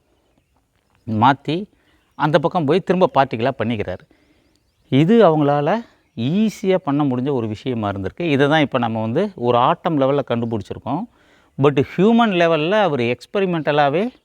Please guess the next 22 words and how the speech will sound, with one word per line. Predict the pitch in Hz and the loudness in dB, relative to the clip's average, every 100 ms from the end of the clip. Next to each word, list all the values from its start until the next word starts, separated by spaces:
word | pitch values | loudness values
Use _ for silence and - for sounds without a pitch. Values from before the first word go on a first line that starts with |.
| _ _ _ | _ _ _
பண்ணி | 131 143 185 180 - | -2 0 -2 -4 -2
காமிச்ச | 147 147 135 | -2 -2 -4
விஷயம் | 113 - 113 | -6 -6 -6
இது. | 92 90 - _ _ _ _ _ _ _ _ | -6 -10 -16 _ _ _ _ _ _ _ _
இந்த | - 151 185 | 0 2 2
காலத்திலேயே | - 175 156 156 165 | 0 0 0 -2 -2
இப்படி | 127 120 | -2 -2
இருக்குன்னா, | 117 - 101 95 | -4 -4 -6 -4
இன்னும் | 120 127 135 | -2 2 2
அகத்தியர் | 107 147 - 131 101 | 2 -2 -2 -2 -2
இருக்காரு, | 90 - 92 98 - _ _ 110 | -6 -6 -4 -6 -8 _ _ -4
போகர் | 113 143 131 95 | -2 0 -2 -6
இருக்காரு, | 87 95 87 107 - _ _ _ _ _ _ _ | -8 -8 -6 -6 -8 _ _ _ _ _ _ _
அவருடைய | - 110 127 135 131 113 | -4 0 2 2 2 0
பதினெண் | 120 139 156 | 0 0 2
சித்தர்கள் | 131 - 135 165 151 135 | 0 -2 -2 0 0 -2
இருக்காங்க, | 101 98 101 110 | -4 -6 -6 -4
அவருடைய | 165 143 127 117 - | -2 -2 -2 -4 -2
சிஷ்யர்கள் | 131 - 170 - | -4 -2 -2 -2
இருக்காங்க. | 117 104 - 101 98 117 165 - _ _ _ _ _ _ | -4 -6 -8 -8 -6 -6 -6 -10 _ _ _ _ _ _
ஒரு | 143 147 151 143 139 135 131 110 | 2 4 6 4 4 2 0 0
டாக்குமெண்ட் | 139 170 - 202 185 | 0 0 -2 -4 -4